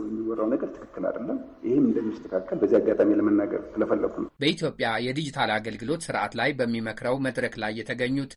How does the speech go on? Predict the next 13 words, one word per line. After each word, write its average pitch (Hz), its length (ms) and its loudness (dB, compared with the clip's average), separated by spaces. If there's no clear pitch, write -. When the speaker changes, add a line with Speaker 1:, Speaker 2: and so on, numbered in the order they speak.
Speaker 2:
ጠቅላይ 143 320 2
ሚኒስትር 135 480 0
አብይ 120 280 -2
አህመድም 110 460 -4
በኢትዮጵያ 147 520 0
ንግድ 127 280 -2
ባንክ 117 260 -2
ያጋጠመው 110 720 -2
እክል 143 340 -6
ከዲጂታል 143 560 -2
አገልግሎት 120 520 0
ከመስፋፋት 139 680 -2
ጋር 117 160 0